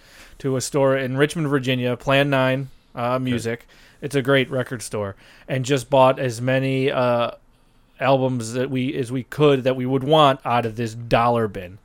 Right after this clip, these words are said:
Speaker 2: Yeah.
Speaker 1: So we could plaster
Speaker 2: Yeah.
Speaker 1: the, the, the album art on the walls. And after college, when everybody left and parted their ways and ca-, everybody went back home,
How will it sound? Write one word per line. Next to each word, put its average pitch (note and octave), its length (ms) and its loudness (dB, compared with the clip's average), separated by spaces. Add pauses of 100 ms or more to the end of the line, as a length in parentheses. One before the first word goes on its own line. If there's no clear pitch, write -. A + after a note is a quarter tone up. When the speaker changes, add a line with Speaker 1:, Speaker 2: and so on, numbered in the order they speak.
Speaker 2:
Yeah. G2+ 320 -2 (120)
Speaker 1:
So - 160 -2
we C3 140 2
could A2+ 220 -4 (760)
plaster A2+ 480 0
Speaker 2:
Yeah. C3 40 -2
Speaker 1:
the, B2 320 0
the, C3 440 2
the C3+ 240 0
album F#3 280 6
art C3+ 160 6
on C3 80 0
the C3 80 0
walls. E3 440 2
And C#3 360 -2
after C#3 400 0
college, E3+ 580 2
when C#3 160 -4
everybody C3 380 -2
left C3 360 0
and B2 140 -12
parted B2+ 300 -2
their B2 80 -4
ways B2 340 -4
and A2 160 -12 (960)
ca-, C#3+ 320 -2
everybody C3 340 0
went B2+ 220 0
back B2 200 2
home, C#3+ 300 2